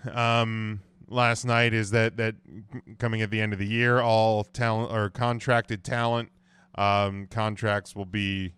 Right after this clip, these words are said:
will be released from, from contract, and, uh,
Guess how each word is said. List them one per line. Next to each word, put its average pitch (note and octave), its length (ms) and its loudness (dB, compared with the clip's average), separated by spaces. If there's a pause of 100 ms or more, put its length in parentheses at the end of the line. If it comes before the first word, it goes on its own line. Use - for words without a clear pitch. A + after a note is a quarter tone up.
(160)
will G2 120 -10
be G2 100 -4
released A#2 400 0
from, C3+ 380 -8
from B2 240 -8
contract, C3 560 -2 (420)
and, G#2 640 2
uh, G2+ 500 0